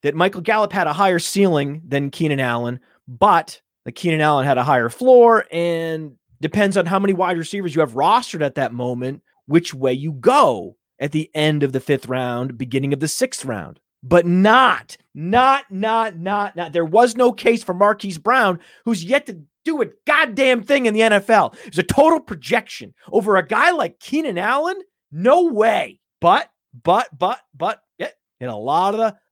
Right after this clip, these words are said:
mainstream high-profile fantasy analysts with big microphones talk about, "Oh, how, you just can't pass up Marquise Brown there." Yeah. First round pick, four three wheels,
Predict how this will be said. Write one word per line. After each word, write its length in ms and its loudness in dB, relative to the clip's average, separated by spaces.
mainstream 920 0
high-profile 760 0
fantasy 500 0
analysts 420 0
with 220 -20
big 300 2
microphones 960 -2
talk 180 2
about, 140 2
"Oh, 160 6
how, 220 2
you 440 -4
just 200 -14
can't 260 -4
pass 300 -4
up 120 2
Marquise 400 -2
Brown 360 2
there." 360 -8
Yeah. 440 -2
First 240 4
round 240 4
pick, 400 4
four 180 4
three 240 4
wheels, 580 4